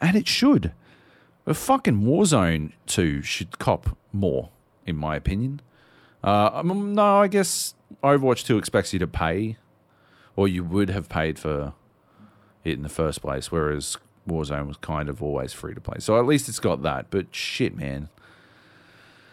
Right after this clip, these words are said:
I, I, I reckon it's, it's gotta be a, it's a strong contender for the most disappointing fucking game of twenty twenty-two, in my opinion. Uh, and they're not gonna get slammed the way they should 'cause they're Call of Duty and they fucking skate by on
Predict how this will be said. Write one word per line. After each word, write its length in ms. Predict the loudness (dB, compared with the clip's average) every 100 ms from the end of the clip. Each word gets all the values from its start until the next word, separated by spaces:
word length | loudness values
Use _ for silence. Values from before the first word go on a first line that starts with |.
| -20 -20 -20 _ _ _ _ 4
I, 180 | 6 6
I, 200 | 6 6
I 220 | 6 6
reckon 280 | 4 2 -4
it's, 400 | -4 -4 -4 -6
it's 140 | -8 0
gotta 220 | 2 2
be 200 | 2 -2
a, 180 | -2 -4
it's 180 | -4 -2
a 60 | -4
strong 380 | 0 4 4
contender 440 | 2 0 2 2 0
for 140 | 0
the 60 | 0
most 240 | 0 0
disappointing 540 | -2 -2 -2 -2 -4 -2
fucking 360 | -4 -4 -6
game 400 | -6 -6 -6 -12 -16 _ _
of 140 | -8
twenty 240 | -6 -8 -8
twenty-two, 520 | -8 -10 -8 -10 -10 -12 -8
in 100 | -4
my 160 | -2
opinion. 440 | -4 -6 -6 -8 -10 -12
Uh, 380 | -8 -4 -2 -2 -4
and 560 | -4 -4 -6 -8 -12 -16 _ _ _
they're 120 | -4
not 140 | -4 -4
gonna 160 | -4
get 120 | -4 -6
slammed 360 | -6 -6 -4
the 80 | -4
way 140 | -4
they 140 | -4 -6
should 300 | -8 -10 -8
'cause 180 | -12 -10
they're 100 | -10
Call 220 | -8 -8
of 100 | -8
Duty 240 | -8 -8 -8
and 120 | -10
they 100 | -10
fucking 320 | -12 -10 -8
skate 320 | -6 -4 -4
by 260 | -2 -2 -2
on 280 | -4 -6